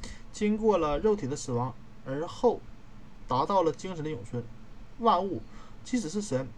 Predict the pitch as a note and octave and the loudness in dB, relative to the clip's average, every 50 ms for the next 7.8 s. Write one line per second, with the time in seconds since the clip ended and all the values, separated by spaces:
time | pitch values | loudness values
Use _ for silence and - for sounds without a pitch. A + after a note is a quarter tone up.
0 | - D#3+ C#3+ C#3 D3 - A3 G#3 F3+ D#3 C#3 G#2+ - C3 - - - E3+ D3+ D3 | -8 -8 -8 -6 -2 -2 -2 0 0 -2 -4 -4 -6 -8 -10 -6 -2 -2 -2 -2
1 | - - - G#3+ F#3+ F#3+ G3+ F#3+ D#3+ - - - - - - - - - - - | -2 -2 -2 -2 0 -2 -2 -2 -2 -4 -4 -10 -14 -14 -14 -14 -14 -14 -14 -8
2 | - C3 A#2+ C3 D3 D#3+ E3+ F3 - - - - - - B2+ B2 B2 B2+ - D3+ | -4 -2 0 2 2 2 0 -2 -4 -12 -14 -12 -6 -4 0 2 2 2 2 0
3 | C#3+ C3+ - - - - - - - - - - - - C3+ B2+ A#2+ B2+ - - | 0 0 -2 -4 -10 -12 -12 -14 -14 -14 -14 -8 -2 0 0 0 0 -2 -4 -6
4 | A#2+ A#2+ A#2+ B2 A#2+ A#2 - - - - - - - - - - A3+ A3 A3 G#3+ | -6 -4 -2 -2 -2 -2 -4 -8 -12 -12 -12 -12 -12 -2 4 6 8 8 8 8
5 | G#3+ G#3 - C#3+ A#2+ C#3 D#3+ E3+ E3 C#3 C3+ C#3 C#3+ C#3 - - - F3+ F3+ D#3+ | 6 4 4 4 6 6 6 6 4 2 2 2 0 -2 -2 -6 -8 -10 -2 -2
6 | D#3+ B2+ - - - - - - - E3 D#3+ D#3 - - - - - - - D#3+ | -2 -2 -2 -8 -10 -10 -10 -8 -6 -6 -4 -4 -6 -6 -6 -10 -10 -10 -8 -4
7 | D#3 D3 B2+ A#2+ A#2 - - - F3+ G3+ G#3+ G#3+ - - - - | -2 -2 0 0 -2 -4 -6 -6 -2 0 0 0 0 -4 -6 -6